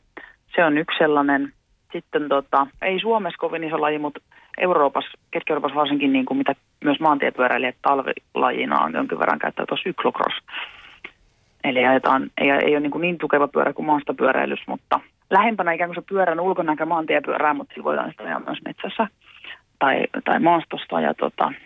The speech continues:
ne on isoja, isoja tapahtumia siellä talvikaudella. Sit on tietenkin pienempiä tämmöisiä laji-, kuriositeetteja ehkä niinku meidän näkökulmasta, mitä pyörällä voidaan, missä voidaan kilpailla. Et jonkin verran tiedän, että, että Suomessakin on pelattu esimerkiksi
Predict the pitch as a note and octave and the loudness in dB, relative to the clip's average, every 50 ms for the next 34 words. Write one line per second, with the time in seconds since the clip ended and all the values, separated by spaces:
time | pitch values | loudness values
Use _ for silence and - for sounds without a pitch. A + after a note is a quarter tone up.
0 | - - D#3+ D3+ C#3+ C#3 C3+ C3+ - - C#3+ C#3+ - - _ - - E3 - F3 | -18 -10 -4 -2 0 0 0 0 0 2 0 0 0 -2 _ -6 -4 0 2 2
1 | D#3+ - - - - - - - - - - - - - - - - - - - | 2 2 0 -2 -2 -4 -6 -6 -6 -4 -4 -2 0 0 0 0 0 -2 -6 -12
2 | _ _ - - - - F3 F3+ - - - - - - - F#3+ F#3 - _ _ | _ _ -2 0 2 2 0 0 0 0 0 0 0 -2 -2 -2 -4 -4 _ _
3 | _ _ _ _ _ _ _ _ - D#3+ C#3+ - E3+ E3+ F3 E3 E3+ D#3 E3 - | _ _ _ _ _ _ _ _ -8 -4 0 0 4 4 4 4 4 0 -4 -2
4 | - F#3 F3+ E3+ D#3+ D3+ C#3 - C#3 C3+ - C#3 - _ _ _ _ _ _ - | 2 2 2 2 0 -2 -4 -4 -4 -4 -4 -6 -10 _ _ _ _ _ _ -2
5 | C#3+ C#3 C#3 C#3+ C#3 C#3+ C#3 C#3 C#3 - - - - - - _ - - - D#3 | -2 0 0 -2 -4 -2 0 0 0 -2 -2 -8 -12 -16 -18 _ -10 -4 -2 -2
6 | D3+ D3 D3 D#3+ D#3+ - - D#3+ C#3 C#3+ - - D#3+ E3 E3+ - D#3 D#3 E3 - | 0 0 -2 -4 -4 -2 0 0 0 0 -2 -4 -6 -4 -4 -4 -2 0 0 0
7 | D#3+ - - F#2 F2 F#2 F#2 F#2 F#2+ - - - - - - - - _ _ - | 0 0 0 0 -2 -2 -2 -2 -4 -6 -6 -8 -4 -4 -4 -4 -4 _ _ -20
8 | _ _ - - _ _ _ - F2+ D#2+ D#2+ D#2+ - D#3 D#3+ E2 D#2+ D#2+ E2+ E2 | _ _ -20 -20 _ _ _ 0 2 4 4 4 2 2 0 0 0 2 2 0
9 | E2+ F2 - - _ _ _ _ _ _ - - - - D3+ D3 - - C#3+ - | 0 0 -4 -12 _ _ _ _ _ _ -16 -16 -14 -14 -10 -8 -6 -6 -6 -4
10 | - D#3 D#3 D#3 D#3 - D#3 D#3+ - D3+ D3+ D3+ D3 D3 - - _ - _ _ | -2 -2 -2 -2 -2 -2 -4 -2 0 0 0 0 0 -2 -4 -10 _ -20 _ _
11 | _ _ _ - E3+ F3 F3 F#3+ F3+ F3+ F3 E3+ E3 D#3 D#3 D#3 D3+ _ - _ | _ _ _ -4 -2 -2 -2 -2 -2 0 2 2 4 2 0 0 -4 _ -18 _
12 | _ - E3+ D#3+ D#3+ D#3 D#3 D3+ C#3+ _ - - - - - D#3+ D#3 D#3 - - | _ -4 -2 0 0 0 -2 -4 -8 _ -12 -16 -14 -8 -4 -4 -4 -4 -4 -4
13 | D#3+ E3 D#3 D3+ D#3 C#3 _ - D#3 D#3 C#3+ - - D3 C#3 C#3+ - _ | -2 -2 0 -2 -2 -4 _ -2 -2 -2 -2 -2 -4 -6 -6 -6 -8 _